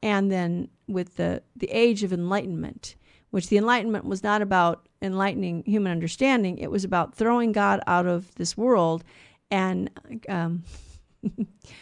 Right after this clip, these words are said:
canonizing science or reason. Only the interesting thing about the reason they're using is not the actual ability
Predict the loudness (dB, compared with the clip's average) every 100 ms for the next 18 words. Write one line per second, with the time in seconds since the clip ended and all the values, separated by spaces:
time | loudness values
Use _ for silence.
0 | -20 -20 _ _ 0 2 4 4 4 2
1 | 2 -2 -6 -8 -2 0 0 -4 -10 -16
2 | -16 -16 -20 _ _ _ _ 2 2 4
3 | 2 2 0 -8 -12 -20 _ _ _ _
4 | 0 4 6 6 4 2 2 4 4 6
5 | 4 2 0 4 4 6 4 2 2 4
6 | 4 2 0 -2 0 2 2 0 -2 2
7 | 4 2 -2 -2 2 2 0 -4